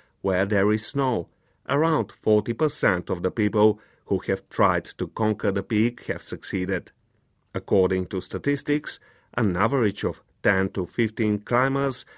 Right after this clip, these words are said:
lose their lives on the way up. As climbers scale the peak,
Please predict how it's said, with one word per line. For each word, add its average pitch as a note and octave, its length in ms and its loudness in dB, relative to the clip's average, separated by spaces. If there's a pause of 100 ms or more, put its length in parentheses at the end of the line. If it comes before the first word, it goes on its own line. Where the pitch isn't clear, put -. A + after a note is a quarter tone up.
(240)
lose B2 380 2
their G2+ 200 0
lives G2+ 640 -2
on G2+ 120 0
the F2 120 -2
way F2 200 -2
up. F2 220 -8 (680)
As G2+ 120 -2
climbers F2+ 560 -2
scale F#2+ 420 0
the F#2 100 -2
peak, G2+ 440 -2